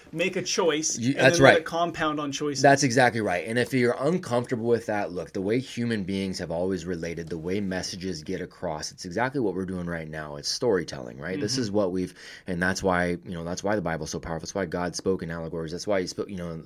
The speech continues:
Speaker 2: sometimes put these things out there. It's because we relate to
Speaker 1: Right.
Speaker 2: stories, right? And it's great to have those stories to go back to. That's the power of film. It's the power of great books. It's the power, you have these stories to go back to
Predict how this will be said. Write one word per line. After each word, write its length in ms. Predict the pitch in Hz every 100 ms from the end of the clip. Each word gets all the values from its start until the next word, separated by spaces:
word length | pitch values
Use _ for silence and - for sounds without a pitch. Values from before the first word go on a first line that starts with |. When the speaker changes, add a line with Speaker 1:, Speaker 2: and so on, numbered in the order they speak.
| 85
Speaker 2:
sometimes 340 | - 98 90 82
put 240 | - -
these 220 | 104 92
things 220 | 104 90
out 180 | 95 120
there. 180 | 90 87
It's 120 | 85
because 260 | - 98 92
we 140 | 101
relate 420 | 98 92 101 143
to 80 | - 110
Speaker 1:
Right. 40 |
Speaker 2:
stories, 720 | - - - 226 127 - - - - - -
right? 200 | 92 123
And 80 | 107
it's 180 | -
great 240 | - 123 151
to 40 |
have 140 | 113 110
those 180 | 107 98
stories 640 | - - 143 170 156 -
to 100 | 98
go 180 | 95 90
back 340 | 98 117 -
to. 60 | 82
That's 180 | 92 -
the 60 |
power 540 | - 135 143 151 143 131
of 120 | 117
film. 480 | - 127 123 127 120
It's 100 | -
the 100 | -
power 380 | - 120 127
of 80 | 123
great 300 | 123 123 -
books. 340 | - 92 - 104
It's 140 | -
the 80 | -
power, 280 | 117 120 113 - - _
you 100 | 104
have 80 | 101
these 200 | 92 -
stories 540 | - - 170 170 127
to 140 | - 85
go 180 | 87 82 98
back 300 | 117 143 -
to 340 | 95 85 85